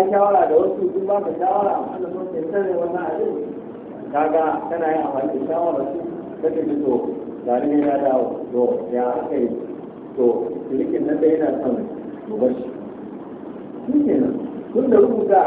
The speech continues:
an kai an ka ba ka, a, dama da bayan daga nan har kwana uku ko an sati guda, in ka canza shawara kana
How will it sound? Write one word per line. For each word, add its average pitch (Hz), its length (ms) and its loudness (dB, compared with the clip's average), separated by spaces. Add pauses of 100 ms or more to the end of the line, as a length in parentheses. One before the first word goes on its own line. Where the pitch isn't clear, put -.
an 156 120 -4
kai 160 80 -2
an 180 180 -4
ka 147 80 -4
ba 147 260 0
ka, 131 120 -2 (760)
a, 110 340 -6
dama 143 460 0
da 139 800 0
bayan 156 420 0
daga 143 220 0
nan 160 160 0
har 147 160 2
kwana 160 380 2
uku - 260 -4
ko 156 80 4
an 156 240 2
sati 160 260 4
guda, 127 300 2 (720)
in 156 180 -4
ka 165 160 6 (160)
canza 165 320 4
shawara 139 320 2
kana 147 160 0